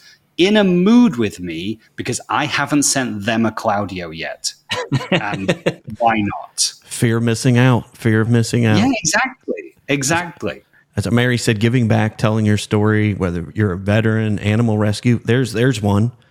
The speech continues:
Speaker 3: People
Speaker 1: Yeah.
Speaker 3: love animals. I mean, okay, just
Speaker 1: Yes.
Speaker 3: do something. Here's, here's some really cool gadgets for your pet.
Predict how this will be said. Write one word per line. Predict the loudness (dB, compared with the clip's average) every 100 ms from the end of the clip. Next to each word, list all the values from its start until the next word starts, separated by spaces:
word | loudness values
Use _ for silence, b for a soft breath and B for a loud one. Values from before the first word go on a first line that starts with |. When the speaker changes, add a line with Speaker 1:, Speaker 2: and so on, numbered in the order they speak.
| b b b
Speaker 3:
People | 0 2 2
Speaker 1:
Yeah. | 2
Speaker 3:
love | 0
animals. | 0 0 0 -2 -6 -6
I | 0
mean, | 2 4 2 0 -6 _ -20
okay, | -8 -2 0 0
just | 0 0
Speaker 1:
Yes. | 0 0
Speaker 3:
do |
something. | 0 2 0 2 0
Here's, | 2 2 2 -2 -14 b b b
here's | -2 2 2 2
some | 2 4
really | 4 0
cool | 2 4
gadgets | 4 0 2 0 0
for | -2
your | 0 0
pet. | -2 -4 -6